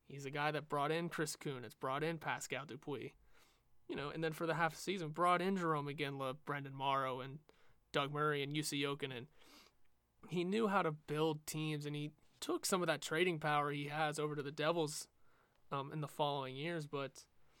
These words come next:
you know, he may not have been able to draft too well, <laughs> but when it came to making moves, making trades, he was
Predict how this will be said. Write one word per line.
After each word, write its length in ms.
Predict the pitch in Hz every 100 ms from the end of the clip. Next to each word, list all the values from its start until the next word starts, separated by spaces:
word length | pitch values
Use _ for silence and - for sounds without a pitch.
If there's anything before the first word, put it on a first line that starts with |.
| - _ - _
you 80 | 151
know, 80 | 143
he 120 | - 156
may 180 | 165
not 160 | 180 175
have 80 | 165
been 100 | 160
able 140 | 151
to 80 | 147
draft 500 | 139 139 151 143 -
too 200 | - 151
well, 440 | 156 151 190 - - - - - -
<laughs> 500 | _ - - _ _
but 560 | 151 143 139 - - - - _ _ - - _
when 140 | 151
it 100 | 143
came 260 | - 160 156
to 100 | 151
making 440 | 147 156 147 143 143
moves, 320 | 151 151 143
making 300 | 151 147 143
trades, 580 | - 151 147 147 - - - - _ _ - -
he 140 | 151
was 200 | 165 160